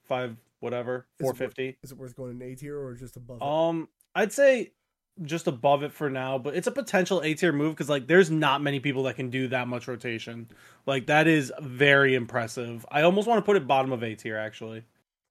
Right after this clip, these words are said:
Speaker 2: Is
Speaker 1: I think
Speaker 2: it
Speaker 1: there's
Speaker 2: a
Speaker 1: other
Speaker 2: rule,
Speaker 1: stuff that's ahead of it, but
Speaker 2: is it a rule that more flips equal more damage?
Speaker 1: Obviously.
Speaker 2: Yeah, I, I figured that. Who's this? This is, oh, the fucking A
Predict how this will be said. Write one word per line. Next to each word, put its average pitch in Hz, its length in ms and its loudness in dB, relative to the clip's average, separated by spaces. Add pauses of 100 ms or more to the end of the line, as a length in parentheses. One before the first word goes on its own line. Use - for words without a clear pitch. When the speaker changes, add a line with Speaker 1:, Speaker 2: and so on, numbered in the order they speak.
(100)
Speaker 2:
Is 180 120 -2
Speaker 1:
I 165 60 2
think 165 80 6
Speaker 2:
it 165 60 -2
Speaker 1:
there's 175 120 6
Speaker 2:
a 175 60 6
Speaker 1:
other 175 80 6
Speaker 2:
rule, 214 80 2
Speaker 1:
stuff 175 140 4
that's 156 160 -2
ahead 127 240 -4
of 131 80 -8
it, 143 280 -6
but 113 320 -8 (360)
Speaker 2:
is 151 120 -10
it 185 100 -6
a 175 60 -6
rule 156 240 -6
that 160 140 -4
more 147 180 -8
flips 147 380 -14
equal 139 180 -14
more 139 200 -10
damage? 135 440 -12 (600)
Speaker 1:
Obviously. 135 680 0
Speaker 2:
Yeah, 147 260 -12
I, 156 180 -10
I 165 220 -2
figured 165 280 -10
that. 127 180 -14 (680)
Who's 214 180 -14
this? - 280 -16
This 175 280 -10
is, 165 320 -2
oh, 196 380 6
the 170 140 -4
fucking 185 760 -4 (360)
A 180 220 4